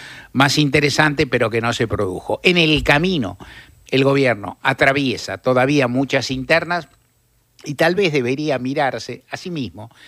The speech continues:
y repensar algo que también está ocurriendo. Sergio Massa ha conseguido un nivel de consenso interno y un nivel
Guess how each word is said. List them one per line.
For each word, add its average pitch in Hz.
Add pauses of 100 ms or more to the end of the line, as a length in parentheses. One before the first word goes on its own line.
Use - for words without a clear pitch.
(240)
y 143
repensar 156
algo 196
que 139
también 175
está 101
ocurriendo. 92 (320)
Sergio 208
Massa 196
ha 135
conseguido 117
un 208
nivel 175
de 147
consenso 113
interno 113
y 139
un 170
nivel 110